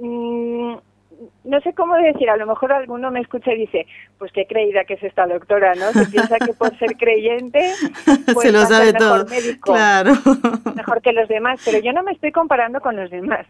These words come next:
Speaker 2: Ujú.
Speaker 1: O sea, yo lo que quiero decir es que a lo mejor si yo no tuviera fe, no me hubiera esforzado tanto por estudiar y el Señor no me hubiera dado unas gracias que Él, yo confío en que me ha dado, sino que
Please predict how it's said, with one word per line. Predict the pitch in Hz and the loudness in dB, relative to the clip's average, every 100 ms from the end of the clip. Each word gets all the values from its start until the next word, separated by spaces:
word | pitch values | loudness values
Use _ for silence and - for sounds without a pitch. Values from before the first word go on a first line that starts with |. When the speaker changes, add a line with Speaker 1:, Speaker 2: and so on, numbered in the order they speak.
| _ _ | _ _
Speaker 2:
Ujú. | 156 139 143 | -8 -6 -2
Speaker 1:
O | |
sea, | 214 | -2
yo | 202 226 247 | 0 -2 -2
lo | 269 | -4
que | 277 | -6
quiero | 285 302 | -4 -2
decir | 302 294 254 | -2 -6 -6
es | 220 | -6
que | - 196 | -4 -6
a | |
lo | 196 | -4
mejor | 208 262 254 | -4 -2 -4
si | 240 202 | -6 -2
yo | 254 | -2
no | 262 269 | -2 -4
tuviera | 285 277 302 302 | -4 -2 0 0
fe, | - 285 311 _ _ _ _ _ | -2 -6 -6 _ _ _ _ _
no | 233 233 247 254 262 285 - - | -10 -4 0 2 0 -4 -14 -14
me | 240 233 | -6 -4
hubiera | 226 233 269 | -2 -2 -2
esforzado | - 240 240 233 240 | -4 -2 -2 -2 -2
tanto | 240 240 254 | -4 -4 -4
por | 247 262 | -2 -2
estudiar | 254 - 262 277 294 294 320 | -2 -6 -6 0 0 0 -4
y | - 220 | -8 -6
el | 214 214 | -6 -6
Señor | 220 233 | -6 -4
no | 254 | -2
me | 254 | -2
hubiera | 247 262 247 | 0 2 2
dado | 247 233 | 2 -2
unas | 208 214 | -6 -8
gracias | 247 269 277 - 269 330 - _ - _ | -4 -2 -2 -2 0 -2 -4 _ -20 _
que | - 214 214 | -6 -2 -2
Él, | 226 220 _ | -6 -14 _
yo | 208 214 208 | -6 -6 -4
confío | 214 208 220 | -6 -2 -4
en | 233 | -2
que | 240 | -4
me | 220 | -2
ha | 202 | 0
dado, | 196 185 180 - | 0 -2 -6 -12
sino | 202 202 - | -6 -6 -2
que | 202 | -4